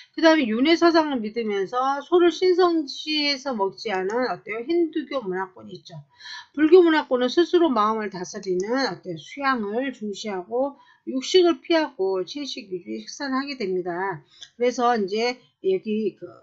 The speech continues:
종교에 대한 그런 지도가 나왔죠. 여기 유럽 쪽, 유럽, 그 다음에 아메리카, 남북 아메리카 쪽은 어때요? 크리스트교가 주이고, 여기 이제,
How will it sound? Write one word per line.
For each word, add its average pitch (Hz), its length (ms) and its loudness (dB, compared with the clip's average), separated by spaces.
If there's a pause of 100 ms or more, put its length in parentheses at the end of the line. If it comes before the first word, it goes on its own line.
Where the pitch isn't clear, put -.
(160)
종교에 226 1040 0
대한 175 480 -4
그런 175 500 -12 (460)
지도가 226 400 -4
나왔죠. 165 420 -6
여기 220 640 -6 (360)
유럽 269 320 0
쪽, 190 400 -4 (120)
유럽, 220 400 -6
그 170 100 -18
다음에 185 320 -8
아메리카, 196 760 -6 (320)
남북 196 320 -8
아메리카 214 480 -6
쪽은 196 300 -8
어때요? 220 440 -8 (120)
크리스트교가 185 960 -6
주이고, 185 840 -2 (380)
여기 220 480 -2
이제, 180 560 -6